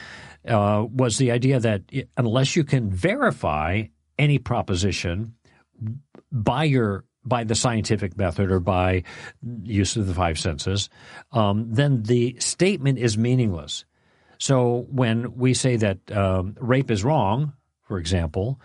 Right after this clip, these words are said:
um, we are, we are just, we're not saying anything meaningful because there's no way to verify that by any scientific test, by any sensory experience. Um, therefore, all we're doing is, is expressing our emotions. This view is called emotivism.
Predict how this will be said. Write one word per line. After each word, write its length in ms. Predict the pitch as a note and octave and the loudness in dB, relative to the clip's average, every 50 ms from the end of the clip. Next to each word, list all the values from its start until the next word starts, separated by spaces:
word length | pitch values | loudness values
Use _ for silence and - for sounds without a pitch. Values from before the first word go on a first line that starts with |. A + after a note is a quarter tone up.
| - - - - - - _ _ | -20 -20 -20 -20 -20 -20 _ _
um, 380 | B2 A2 A2 G#2 G#2 A2 A2+ - | 0 2 2 2 0 0 -4 -6
we 240 | - A#2+ B2 B2 B2 | -2 0 2 2 4
are, 260 | C3 B2 A2+ A2+ A2 - _ _ C3+ C3 B2+ - - | 2 2 2 0 -2 -6 _ _ -12 -12 -12 -2 0
we 140 | C#3 C3+ | 2 2
are 80 | C3+ B2 | 2 0
just, 360 | A#2 - C#3 C3 A2+ - - _ _ - | 0 0 0 0 0 -2 -6 _ _ -6
we're 160 | - C#3 C3 | 0 0 2
not 200 | B2 C#3+ F3 F3 | 2 2 0 0
saying 280 | - - D#3 B2 A#2 A#2 | 0 0 0 2 2 2
anything 320 | B2 C3 B2+ - G#2+ G2+ | 2 0 0 0 0 2
meaningful 480 | A2+ C#3+ F3+ F#3+ C3+ - - F2+ E2+ F#2 | 2 2 4 2 2 0 -2 -6 -4 -2
because 260 | A2 B2+ A#2 A#2+ G#2+ | -2 0 0 2 2
there's 200 | A#2 A2+ G2 - | 2 0 2 2
no 160 | C#3 C#3 C#3 | 2 2 2
way 240 | C#3 B2 A#2 A2+ A2 | 2 2 2 2 2
to 80 | G#2 F#2+ | 2 2
verify 400 | G#2+ G#2+ G#2 F#2 - G2+ F#2 F2 | 0 0 -2 -2 -2 -2 -2 0
that 340 | E2 F2+ E2+ E2 E2+ - - - - - - - - - - _ _ _ - | 0 0 0 0 -2 -6 -10 -20 -20 -20 -20 -20 -20 -20 -20 _ _ _ -4
by 180 | A2 A2+ G2 | -4 -2 0
any 340 | F#2+ G2 F#2+ F#2 F2 E2+ D#2+ D2+ - | 2 0 0 0 0 -2 -2 -4 -2
scientific 540 | - A2+ G2 E2+ D#2 - B2 C3+ C3+ A#2 - | -2 0 0 -2 0 0 0 0 0 -2 -2
test, 340 | - E2+ E2 - - - | -4 -4 -2 -2 -4 -4
by 200 | _ D#2+ D#2 E2 | _ -4 -2 0
any 320 | E2+ E2+ D#2 E2+ D#2 D#2+ E2+ | 0 0 0 -2 -4 -4 -6
sensory 540 | - - - A2+ A2 A2+ - C3 A2+ F2+ D#2 | -6 -2 0 0 0 2 0 0 -2 -2 -2
experience. 720 | D#2+ - - - - - D2+ C#2+ D2 D2 E2 G2+ G#2 - - - - - - - - _ | -4 -4 -6 -4 -4 -4 -4 -4 -2 -4 -2 -4 -4 -6 -10 -14 -16 -16 -14 -16 -14 _
Um, 420 | - G#2 G2 G2 F#2+ F#2 F#2 G2 G2 - - - _ | 0 2 2 2 2 0 0 -4 -6 -10 -20 -14 _
therefore, 580 | A2+ G#2 C3+ E3+ D#3+ C#3+ - D3+ B2+ A2 G#2+ - _ | 0 2 2 2 0 0 0 0 0 0 -2 -4 _
all 220 | - C#3+ C#3+ D3+ | 2 2 2 2
we're 140 | C#3+ B2 A#2 G#2+ | 2 0 0 2
doing 320 | G2 C3 C#3+ C#3+ C3 A2+ | 2 2 2 2 2 2
is, 120 | G#2 G2+ - _ _ | 0 -2 -4 _ _
is 160 | - A#2 G#2 | 0 0 2
expressing 640 | A#2 G#2 - - - - - A2+ G2+ - - G#2+ F#2 F2+ | 0 0 -2 -4 -4 0 0 0 0 2 0 0 0 0
our 120 | E2+ E2 | 0 0
emotions. 640 | E2 E2+ E2+ E2 D#2 - - - C#2+ D2+ D2 - - - | 0 0 0 0 -2 -4 -4 -6 -8 -8 -10 -12 -12 -12
This 320 | - F#2+ E2+ E2 - - | -4 -2 -2 -2 -2 -4
view 280 | - G#2+ F#2 G2 E2+ D#2 | -4 0 0 0 0 0
is 100 | D#2+ - | -4 -4
called 260 | - - F2+ E2 E2 | -2 -2 -2 0 2
emotivism. 720 | G2 A#2+ C#3 D3+ B2+ F2+ E2 D2 C#2 - - - D2+ E2 | 2 2 4 2 2 0 0 -4 -6 -6 -8 -10 -14 -18